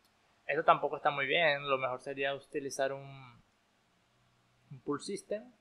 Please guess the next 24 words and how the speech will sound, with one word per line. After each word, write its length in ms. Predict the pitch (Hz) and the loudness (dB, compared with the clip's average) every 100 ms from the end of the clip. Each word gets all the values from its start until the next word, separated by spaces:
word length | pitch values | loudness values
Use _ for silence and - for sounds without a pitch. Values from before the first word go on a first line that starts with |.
| _ _ _ _ _ _ _ _ _ _ - | _ _ _ _ _ _ _ _ _ _ -4
pero 1120 | 143 139 135 131 131 127 123 123 123 127 131 - 139 | 0 0 0 0 0 0 -4 -4 -4 -6 -8 -16 -12
no 180 | 135 - | -10 0
quiero 640 | 139 135 139 139 135 135 _ _ | 2 4 0 -2 -6 -8 _ _
hacer 220 | 131 139 | -8 -6
más 120 | 135 | -6
complejo 360 | - 139 135 135 | -4 -4 -2 -2
el 60 | 139 | -2
video 440 | 131 131 151 180 | -2 0 0 -2
y, 360 | 147 131 - _ _ _ _ _ _ _ _ _ _ _ _ _ _ - | -8 -12 -20 _ _ _ _ _ _ _ _ _ _ _ _ _ _ -6
y 60 | |
eso 200 | 123 139 | 2 4
lo 140 | 139 143 | 6 4
dejaríamos 480 | 127 123 123 131 | 4 2 2 0
para 480 | - 135 131 123 120 | 4 6 6 4 0
cosas 260 | - 127 139 | -4 -4 -4
más 180 | 135 139 | -4 -2
avanzadas 440 | 135 123 131 131 | -2 0 0 0
con 180 | - 131 | -2 -8
Copilot. 440 | - 139 135 - _ _ _ _ _ _ _ _ | -4 -4 -6 -20 _ _ _ _ _ _ _ _
Ahora, 340 | 135 139 139 127 | 6 8 8 4
el 180 | 131 | 0
problema 640 | - 135 131 135 135 156 165 | -4 -2 0 2 2 2 -2
del 140 | 165 | -6
disparo 540 | 156 - 180 156 190 | -10 2 4 4 0